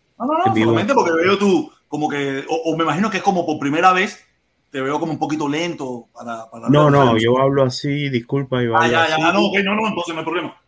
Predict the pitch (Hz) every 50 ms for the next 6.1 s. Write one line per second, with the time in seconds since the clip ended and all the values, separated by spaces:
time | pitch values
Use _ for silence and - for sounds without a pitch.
0 | _ - - - 147 156 139 139 151 135 117 127 123 165 131 117 117 120 123 127
1 | 131 139 139 143 143 135 127 127 - _ _ _ _ _ _ _ _ - 110 127
2 | 123 123 120 120 117 123 131 131 139 143 135 131 127 123 - - 131 131 135 131
3 | 127 131 135 131 127 - 120 113 113 117 117 123 127 - 139 127 123 117 110 110
4 | 107 107 107 104 - - 107 107 107 107 107 104 101 - 107 107 110 113 104 104
5 | 101 98 98 98 98 101 104 107 107 104 101 104 101 101 - - 110 107 110 110
6 | 127 143